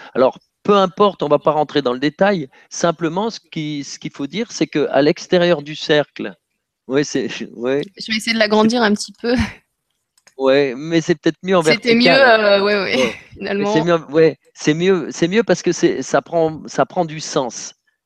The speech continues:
Speaker 1: Et alors, je vais te dire pourquoi ça prend du sens. Simplement parce que, d'a-, d'abord, c'est, c'est vraiment, euh, le caducée, c'est le, et le neuf, on l'a dit tout à l'heure, le treize, il y a transformation, le neuf, c'est l'élévation,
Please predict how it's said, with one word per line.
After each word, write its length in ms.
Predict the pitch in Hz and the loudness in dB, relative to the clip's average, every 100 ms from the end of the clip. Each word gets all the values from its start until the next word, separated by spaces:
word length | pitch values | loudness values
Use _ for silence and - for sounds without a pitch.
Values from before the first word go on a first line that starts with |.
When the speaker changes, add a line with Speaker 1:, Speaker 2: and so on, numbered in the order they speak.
| _ | _
Speaker 1:
Et 120 | 120 | 2
alors, 160 | 131 160 | 4 2
je 80 | 160 | -2
vais 60 | |
te 60 | 160 | -4
dire 140 | 202 | -6
pourquoi 380 | - 139 - 135 | -6 -16 -8 -6
ça 140 | 123 | -6
prend 240 | 107 _ 110 | -10 _ -20
du 140 | 104 | -16
sens. 400 | - 104 104 - _ _ _ _ _ | -12 -12 -12 -16 _ _ _ _ _
Simplement 480 | - 196 185 185 214 | -2 -2 0 -2 0
parce 260 | 185 147 - | -2 -6 -2
que, 240 | 151 120 - _ _ _ | 0 0 -4 _ _ _
d'a-, 160 | - - | -12 -12
d'abord, 760 | - 120 139 143 214 247 - _ _ _ _ _ _ - | -14 -2 0 4 2 2 -6 _ _ _ _ _ _ -12
c'est, 380 | - - 180 - _ - - | -8 0 0 0 _ -20 -20
c'est 240 | - - | -12 -6
vraiment, 540 | 139 147 180 190 208 - - | -2 0 0 -2 -4 -8 -8
euh, 540 | 127 127 127 127 127 | -4 -2 -2 -2 -4
le 120 | 127 123 | -4 -4
caducée, 560 | 123 113 113 - 202 | -4 -4 -10 -6 -4
c'est 160 | - 123 | -4 -6
le, 480 | 110 104 107 101 - | -4 -4 -4 -6 -2
et 60 | |
le 140 | 113 117 | 0 0
neuf, 380 | 143 214 202 - | 0 -2 -2 -12
on 100 | 117 | -6
l'a 140 | 113 | -4
dit 160 | 104 104 | -4 -8
tout 180 | - 107 - | -16 -6 -2
à 80 | |
l'heure, 380 | 123 175 214 214 - - _ | 0 0 0 -4 -12 -20 _
le 180 | 101 104 | -8 -8
treize, 420 | - 170 202 214 | -2 2 4 4
il 40 | |
y 40 | 131 | 2
a 80 | 113 | 0
transformation, 960 | - 117 - 113 113 - 170 190 226 - - - | -4 -8 -6 -4 -6 -6 -8 -6 -8 -12 -20 -6
le 180 | 110 | -4
neuf, 420 | 131 131 127 - - _ | 0 0 0 -4 -20 _
c'est 180 | - 113 | -4 2
l'élévation, 720 | 113 117 123 131 - 202 247 | 4 4 2 -2 -2 -4 -4